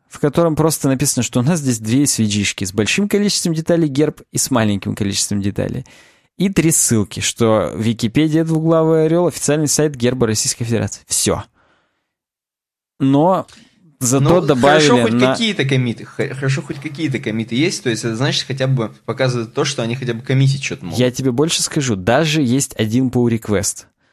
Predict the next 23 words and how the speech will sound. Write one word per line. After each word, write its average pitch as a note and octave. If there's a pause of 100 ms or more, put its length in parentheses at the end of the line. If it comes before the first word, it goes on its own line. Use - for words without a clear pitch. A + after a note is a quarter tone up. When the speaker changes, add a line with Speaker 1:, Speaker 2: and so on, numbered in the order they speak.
(200)
Speaker 1:
То A#2+
есть B2
кто-то E3
Speaker 2:
Ну. F3+
Speaker 1:
хочет, E3
чтобы C#3
использовали C3+
S C3
V C3+
G B2 (100)
O, A2
ну, B2+
то C#3+
есть C#3+
оптимизацию C3
как -
раз, G2+
вот F#2+
крил B2+
Б A2 (120)
какой-то, A2
крил A#2
Б. B2